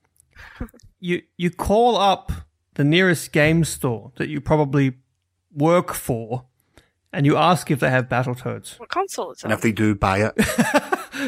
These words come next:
Speaker 3: It was originally on the N E S.
Speaker 2: Okay, so there's, there
Speaker 3: It
Speaker 2: was a huge meme about harassing, like, secondhand video game developers, asking them if they have Battletoads.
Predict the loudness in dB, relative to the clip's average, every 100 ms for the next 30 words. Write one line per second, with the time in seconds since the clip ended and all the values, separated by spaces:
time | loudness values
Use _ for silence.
0 | -8 -10 -4 -2 0 -2 0 0 0 2
1 | 0 0 2 0 0 0 0 0 0 0
2 | -2 -4 -10 -8 -4 -2 0 -2 -6 -4
3 | 0 2 2 0 -8 -12 -6 0 2 2
4 | -2 -8 _ _ _ -10 -2 0 0 -6
5 | _ _ -8 -4 0 0 0 -2 -2 -2
6 | -8 -16 _ -8 -6 -2 -2 -2 0 0
7 | 0 0 2 2 0 -2 -2 -2 -2 -2
8 | -2 0 -2 -4 -10 -10 -4 -2 -2 -2
9 | -2 -2 -2 -2 -2 -4 -6 -6 -6